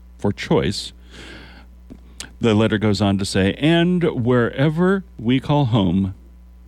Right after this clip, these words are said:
we share the desire to care for our families with love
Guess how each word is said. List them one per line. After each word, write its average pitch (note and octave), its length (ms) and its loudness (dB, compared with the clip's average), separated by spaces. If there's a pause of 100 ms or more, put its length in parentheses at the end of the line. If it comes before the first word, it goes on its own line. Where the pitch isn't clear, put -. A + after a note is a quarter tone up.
we A2+ 180 2
share A#2 240 0
the A2+ 140 0
desire G2+ 580 0
to - 160 -6
care G#2 300 0
for - 200 -4
our F#2+ 200 2
families A#2+ 580 0
with A2 180 -2
love G#2 400 2